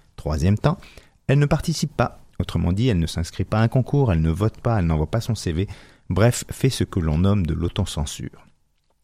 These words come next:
Et donc, quatrième temps, elle ne dima-, dynamise pas la société dans laquelle elle vit,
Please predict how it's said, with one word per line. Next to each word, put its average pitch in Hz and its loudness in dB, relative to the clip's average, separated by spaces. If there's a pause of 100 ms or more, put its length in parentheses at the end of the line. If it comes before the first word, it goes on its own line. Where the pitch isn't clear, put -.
(140)
Et 123 4
donc, 107 4 (100)
quatrième 101 0
temps, 170 0 (500)
elle 165 6
ne 139 6
dima-, 107 4
dynamise 98 0
pas - 0
la 87 0
société 107 -4
dans 117 0
laquelle 82 -2
elle 76 0
vit, 131 -4